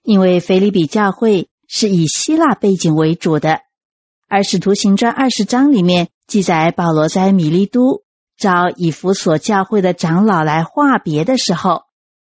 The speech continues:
在十七节他称他们为长老，到了二十八节就称他们为监督，因为在以弗所这个小亚细亚的教会里，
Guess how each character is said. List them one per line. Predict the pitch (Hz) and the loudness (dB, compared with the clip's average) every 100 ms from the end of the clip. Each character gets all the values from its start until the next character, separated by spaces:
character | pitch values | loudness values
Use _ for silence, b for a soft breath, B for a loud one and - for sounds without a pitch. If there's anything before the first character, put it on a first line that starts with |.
| _ | _
在 | - 190 | -2 -2
十 | 180 185 | 0 -2
七 | - 214 | -2 -2
节 | 185 185 180 208 _ | 0 0 0 -2 _
他 | _ 214 | _ -4
称 | 202 220 208 | -2 0 2
他 | 208 | 2
们 | 190 170 | 0 2
为 | 180 196 | 0 0
长 | - 175 170 262 | -2 0 2 2
老， | 208 139 - _ _ _ _ _ _ | 0 -4 -8 _ _ _ _ _ _
到 | 214 196 | 0 2
了 | 180 | 2
二 | 180 - 247 | 0 0 -2
十 | - | -2
八 | 202 247 285 | -2 0 0
节 | - 170 151 - _ _ | 0 0 -2 -10 _ _
就 | 208 | -4
称 | - 214 | 0 2
他 | 214 | 2
们 | 214 175 | 2 2
为 | 170 | 0
监 | - 262 277 | 0 2 2
督， | 269 277 285 - _ _ _ _ _ _ _ | 2 0 0 -4 _ _ _ _ _ _ _
因 | 190 | 0
为 | 175 175 | 2 2
在 | 196 175 - | 0 0 0
以 | 185 151 | -2 -2
弗 | - 196 262 | -2 -2 -2
所 | - 185 147 | 0 -2 0
这 | - 208 | 0 0
个 | 180 160 - | 0 0 -4
小 | - 175 | -6 -2
亚 | 156 185 196 | 0 0 0
细 | - 254 | 0 0
亚 | 285 262 | 2 2
的 | 180 | 0
教 | - 196 | 0 -2
会 | 180 185 | 0 0
里， | 175 156 | 0 -4